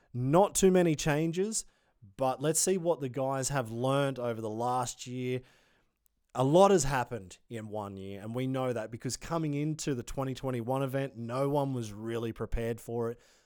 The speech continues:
But coming into this year, something tells me most of these guys have really knuckled down because they wanna go home with that X Games gold medal. That's, that's the one to get. One other name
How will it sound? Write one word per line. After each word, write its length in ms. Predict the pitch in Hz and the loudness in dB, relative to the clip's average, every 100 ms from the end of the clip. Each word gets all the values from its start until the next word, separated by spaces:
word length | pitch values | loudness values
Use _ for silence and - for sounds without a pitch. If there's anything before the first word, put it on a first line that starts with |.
| _ | _
But 180 | 92 - | -16 -12
coming 400 | - 139 170 190 | -8 0 2 4
into 280 | 196 190 147 | 4 2 0
this 380 | 110 120 - 139 | 0 -4 -4 -4
year, 320 | 160 208 202 _ _ _ _ _ | -4 -4 -8 _ _ _ _ _
something 540 | - - 147 151 151 | -4 0 0 0 -4
tells 320 | 127 139 131 120 | 0 2 2 0
me 280 | 113 107 - _ _ _ _ - | -6 -8 -12 _ _ _ _ -12
most 420 | 101 117 117 127 | -6 -4 -4 -6
of 80 | 110 | -6
these 220 | 110 104 | -6 -4
guys 300 | 113 104 95 | -4 -4 -6
have 140 | 95 | -8
really 280 | 104 110 104 | -8 -6 -6
knuckled 360 | 104 104 101 95 | -8 -10 -10 -10
down 240 | 104 95 | -10 -10
because 280 | 95 110 98 | -12 -12 -10
they 140 | 104 101 92 | -10 -10 -14
wanna 220 | 117 160 | -12 -8
go 200 | 143 131 | -6 -6
home 300 | 113 147 156 | -6 -8 -8
with 120 | 98 | -8
that 120 | 107 | -8
X 240 | 113 113 - | -8 -10 -10
Games 260 | 131 113 | -10 -10
gold 300 | - 113 117 | -8 -4 -4
medal. 300 | 104 127 92 92 | -4 -8 -8 -8
That's, 360 | 110 - - _ _ _ _ - | -10 -8 -10 _ _ _ _ -10
that's 400 | 120 127 - - _ | -8 -8 -10 -14 _
the 80 | 127 | -10
one 420 | 113 123 143 113 | -2 0 0 -2
to 100 | 113 | -6
get. 320 | 107 139 104 - _ _ _ _ _ _ _ _ _ _ _ _ - | -2 0 -2 -8 _ _ _ _ _ _ _ _ _ _ _ _ -4
One 280 | 123 233 226 | 4 6 8
other 200 | 247 240 | 6 6
name 600 | 175 120 113 113 107 | 2 2 0 -4 -8